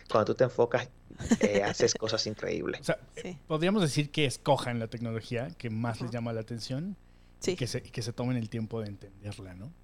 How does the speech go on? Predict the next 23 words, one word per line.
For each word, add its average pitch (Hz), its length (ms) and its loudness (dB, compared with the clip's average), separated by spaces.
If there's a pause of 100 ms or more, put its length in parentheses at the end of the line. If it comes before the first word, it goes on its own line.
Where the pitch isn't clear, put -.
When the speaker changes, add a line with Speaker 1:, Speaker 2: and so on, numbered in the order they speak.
(140)
Speaker 1:
Sí, 101 320 0
sí, 170 400 8
yo 190 100 8
digo, 233 260 8
es, 170 200 6
es, 180 200 0
es, - 280 0
es - 360 -4
totalmente 202 1000 -2 (240)
sano 185 800 0
y 139 220 0
es, 147 300 0
eh, 135 560 4
eh, 117 360 6
es - 400 -8
permisible 139 840 6 (240)
de 135 140 6
que 135 120 6
tú, 156 420 4 (500)
por 143 120 6
ejemplo, 117 400 4
si 117 120 -4
tú 135 200 6